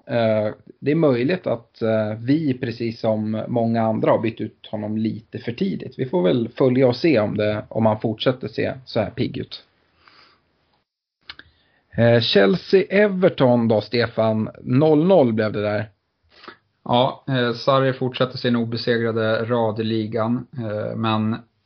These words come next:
Speaker 2: men, eh, de tappar ju trots allt två poäng i den här matchen i, i striden om, eh, i toppen. Eh,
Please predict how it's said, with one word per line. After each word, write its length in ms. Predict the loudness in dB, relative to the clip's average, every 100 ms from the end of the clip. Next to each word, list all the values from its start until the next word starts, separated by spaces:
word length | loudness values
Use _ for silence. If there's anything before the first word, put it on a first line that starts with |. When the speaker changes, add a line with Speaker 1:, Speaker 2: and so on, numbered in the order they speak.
| -6
Speaker 2:
men, 460 | 0 0 0 -2
eh, 180 | -2 -2
de 220 | -2 -2
tappar 300 | 0 0 2
ju 140 | 2 2
trots 240 | -2 -4
allt 160 | -4 -4
två 200 | -4 -2
poäng 240 | -2 -4
i 40 | -2
den 80 |
här 120 | -2 -2
matchen 340 | -4 -8 -8
i, 120 | -8
i 460 | -8 -8 -8 -8 -12 -18 _
striden 560 | -20 -2 0 2 0 0
om, 220 | -2 -2
eh, 400 | -2 -4 -4 -6
i 40 | -2
toppen. 400 | -2 0 -4 -6 -10 _ -20 -20 -20 _ _ -8
Eh, 600 | -4 -2 -2 -4 -6